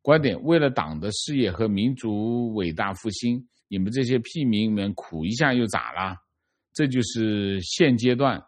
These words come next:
统治阶级的根本逻辑啊。观点，九层之塔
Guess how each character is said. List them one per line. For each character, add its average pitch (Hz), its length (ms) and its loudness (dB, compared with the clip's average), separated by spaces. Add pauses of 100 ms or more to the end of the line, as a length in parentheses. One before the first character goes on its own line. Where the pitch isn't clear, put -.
(300)
统 87 300 -6
治 104 140 -6
阶 135 200 2
级 123 160 0
的 98 100 0
根 139 240 0
本 87 140 -4
逻 73 240 -6
辑 104 360 -6
啊。 50 180 -20 (1400)
观 160 160 4
点， 135 220 4
九 92 260 2
层 113 260 0
之 143 160 -4
塔 85 260 -6